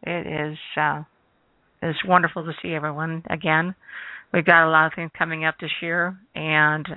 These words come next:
I'm very excited to start the new season with, with obviously one of, one of our favorite, uh, science fiction authors and fantasy authors.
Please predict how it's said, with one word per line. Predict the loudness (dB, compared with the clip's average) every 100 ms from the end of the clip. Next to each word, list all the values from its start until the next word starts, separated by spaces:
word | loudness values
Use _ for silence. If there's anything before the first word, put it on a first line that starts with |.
| -8
I'm | -8 -8 0
very | 0 0
excited | 4 4 4
to | -2
start | 0 0 0
the | -8
new | -8
season | -6 -6 -6 -8
with, | -10 -10 0
with | 0 0 0 4
obviously | 4 2 -4 0
one | 2
of, | 2 0 -20 -20 _ -20 -20 -20 _ _ _ _
one | 2
of | 6
our | 4 2
favorite, | -2 -2 -4 -8 -10 _ _ _ _ _ -8
uh, | -8 -8 -16 _ _ _ _ _ 0
science | 0 2
fiction | -6 -6 -6
authors | -8 -6 -6 -8 -14 _ _ _ _ -2
and | -2 -2
fantasy | -4 -4 -4
authors. | -4 -4 -6 -10